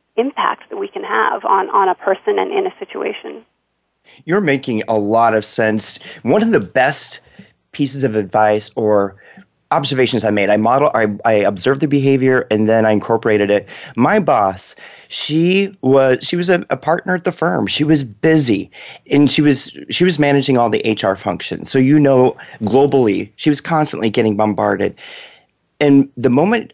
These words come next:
Speaker 2: I, or s-, I would watch someone else walk into her office, she would put her laptop down, she would turn her phone over, she would grab a pen and lean forward. And
Speaker 1: Mm.
Speaker 2: that, those behaviors right there said, "Oh, she's giving me her attention."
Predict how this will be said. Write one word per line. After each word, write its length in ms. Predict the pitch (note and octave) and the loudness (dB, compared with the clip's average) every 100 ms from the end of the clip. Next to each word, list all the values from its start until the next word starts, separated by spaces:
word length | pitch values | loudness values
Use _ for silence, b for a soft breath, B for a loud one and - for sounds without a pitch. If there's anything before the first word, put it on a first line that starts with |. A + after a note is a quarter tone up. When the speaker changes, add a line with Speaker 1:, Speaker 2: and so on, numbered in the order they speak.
| - | -6
Speaker 2:
I, 320 | C3 C#3 D3 | 0 2 4
or 80 | B2+ | 2
s-, 120 | G#2 - | 0 -2
I 80 | A#2 | -2
would 160 | A2+ | 0
watch 140 | B2 C3+ | 0 0
someone 240 | D3 B2+ | 0 0
else 180 | A#2+ A2 | 0 0
walk 260 | G#2+ A#2 | 0 0
into 200 | C#3+ C3+ | -4 -2
her 240 | C#3 C3+ - | 0 0 0
office, 480 | A2+ - E2+ - - | -2 -2 -4 -4 -6
she 280 | - - C#3 | -4 2 4
would 260 | C#3 - - _ - | 4 2 -2 _ -2
put 180 | D3+ D3+ | -2 0
her 120 | D3+ | 0
laptop 580 | C3 B2+ - A#2 G#2+ G#2+ | 2 0 -2 -4 -4 -2
down, 420 | A#2 A#2 B2+ C#3 B B - | 0 2 2 -2 B B -6
she 160 | - | 0
would 140 | A2 - | 0 0
turn 200 | - C3+ | -2 2
her 120 | D3 | 2
phone 280 | - B2 A#2+ | 2 2 4
over, 340 | A#2 A2+ A2 | 4 2 2
she 160 | - B2+ | 2 0
would 160 | G#2 | 0
grab 300 | F#2 A#2 B2 | 0 2 2
a 60 | C3 | 0
pen 460 | - A#2+ A2 G#2 G#2 | -2 0 2 0 0
and 160 | G#2+ G#2 | 0 2
lean 220 | G#2+ G#2 | 2 0
forward. 480 | - G2 F2 - - B B B B - | 2 2 2 0 -8 B B B B -2
And 320 | C#3 B2+ A2+ | 2 2 2
Speaker 1:
Mm. 300 | A2 - G#2+ | -2 -8 -4
Speaker 2:
that, 280 | B2+ C3+ C3+ - _ | -2 -2 -4 -14 _
those 300 | C#3+ D#3+ F3+ | 2 4 2
behaviors 640 | - D#3+ C3 C3 A#2+ A2 - | 0 0 2 2 2 -2 -2
right 200 | A#2 A#2 | -2 -2
there 140 | A2+ | -4
said, 280 | - A#2 - - | -2 -2 -2 0
"Oh, 440 | G3+ F#3 G2+ - b b b - | 2 4 2 -2 b b b -8
she's 240 | - D#3 | -6 -2
giving 300 | - D#3+ D3+ | 0 2 4
me 100 | C#3+ | 4
her 220 | B2 B2+ | 2 -2
attention." 560 | A2+ - A2 - G2 | -2 -2 -4 -2 -4